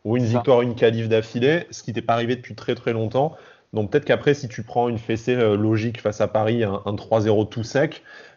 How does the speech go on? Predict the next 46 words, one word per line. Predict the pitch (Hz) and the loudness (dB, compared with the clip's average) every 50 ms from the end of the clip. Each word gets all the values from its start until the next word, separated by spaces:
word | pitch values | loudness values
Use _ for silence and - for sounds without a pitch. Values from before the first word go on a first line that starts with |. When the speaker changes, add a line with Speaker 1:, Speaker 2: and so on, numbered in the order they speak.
| _ - | _ -2
Speaker 1:
euh, | - 98 98 | 0 0 0
t'as | 98 - 98 | 2 0 2
pas | - 131 | 2 4
l'impression | 135 135 117 - - 107 - 139 143 | 2 2 2 0 -2 -2 0 -2 0
d'être, | 135 120 110 110 - - | 2 2 0 0 0 -2
euh, | 104 101 101 98 98 98 95 95 95 95 - - | 0 0 0 -2 -2 -2 -2 -4 -4 -6 -8 -8
t'as | - 101 | -8 -2
pas | 107 120 | 0 0
l'impression | 120 117 - 135 131 | 0 0 -2 0 0
d'être | 120 107 95 | 2 0 0
d'immense | 98 110 113 110 107 104 - - - | -2 -4 -4 -2 -2 -2 -4 -4 -2
merde, | 113 120 135 147 139 120 120 113 - | 0 2 4 4 2 2 0 -2 -2
et, | 117 117 123 127 | 0 2 2 4
euh, | 117 104 101 98 98 98 95 90 | 4 4 4 2 2 0 -2 -4
tu | - - | -4 -6
vas | 95 | -2
peut-être | - 123 123 - - | -2 -2 -2 0 0
aller | 110 107 107 | 0 0 0
jouer | 101 104 110 120 123 | 0 0 0 0 0
un | 120 107 | 0 -2
p-, | 113 - _ _ _ _ _ | -4 -8 _ _ _ _ _
enfin, | - 131 104 - - - - _ _ _ | -2 -2 -2 -2 -4 -12 -20 _ _ _
tu | - - | 2 2
vas | 113 | 2
pas | 101 - 131 127 127 | 4 6 6 6 6
arriver, | 123 123 123 113 113 127 135 139 | 4 4 2 2 2 4 4 4
euh, | 127 110 104 101 101 101 | 4 2 2 2 0 -2
paralysé | 95 123 117 110 113 113 113 113 113 110 113 123 131 | 0 0 2 2 2 2 0 0 -2 -2 0 0 2
après, | 127 - - - 123 120 | 0 0 -2 -4 -4 -2
euh, | 123 117 104 98 95 95 | -2 0 -2 -2 -4 -6
quand | 110 98 | -8 -8
tu | - - 104 | -8 -8 -4
vas | 101 107 | -4 -2
jouer | 101 98 107 113 | -2 0 0 0
le | 110 | 0
match | 107 107 104 - | 0 -2 0 0
en | - | -4
retard | - - - 110 - | -2 -2 -6 -4 -2
face | - 104 - | -4 -4 -2
à | 107 | -4
Marseille, | 104 104 95 92 - - 131 139 147 - | -4 -4 -6 -6 -4 -2 0 0 0 -2
et | 113 | -4
surtout | 110 - 107 101 135 | -4 -4 -4 -4 -2
quand | 123 123 110 | -4 -4 -4
tu | 107 95 | -4 -2
vas | 101 104 98 98 | -2 -2 -2 -2